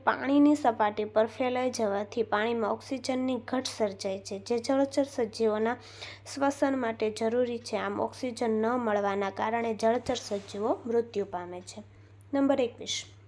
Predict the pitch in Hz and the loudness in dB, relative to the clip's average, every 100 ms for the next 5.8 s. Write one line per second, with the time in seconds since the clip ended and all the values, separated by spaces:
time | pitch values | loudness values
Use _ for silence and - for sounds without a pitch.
0 | - - - - - - - - - - | -20 -20 -20 -20 -20 -20 -20 -20 -14 -2
1 | 247 285 294 285 277 277 269 247 254 254 | 4 4 6 4 6 4 4 4 2 2
2 | 233 220 214 240 262 269 - 247 247 254 | 2 2 2 2 2 0 0 -2 0 0
3 | 240 240 233 226 220 220 220 220 220 214 | -2 -4 -2 0 2 2 0 0 -4 0
4 | 220 208 202 196 196 208 202 208 220 - | -2 -2 -6 -8 -4 -2 0 -2 -4 -6
5 | 208 220 214 208 202 202 208 | -4 -2 0 0 0 0 -2